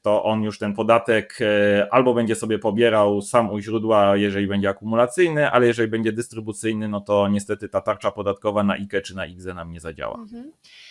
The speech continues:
Speaker 2: A, mm, jak dobierać spółki dywidendowe w zależności od wieku i celu inwestycyjnego? Czyli powiedzmy, czy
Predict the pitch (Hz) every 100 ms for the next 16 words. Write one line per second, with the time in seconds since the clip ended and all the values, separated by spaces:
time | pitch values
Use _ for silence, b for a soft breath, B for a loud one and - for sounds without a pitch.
0 | B B _ 240 233 233 226 226 226 226
1 | 226 _ - 262 302 320 311 302 302 -
2 | 285 285 277 269 254 247 240 247 247 233
3 | 240 240 233 233 - - 226 220 226 208
4 | 233 233 233 220 226 220 208 202 202 214
5 | 214 220 - - 233 233 226 233 233 220
6 | 233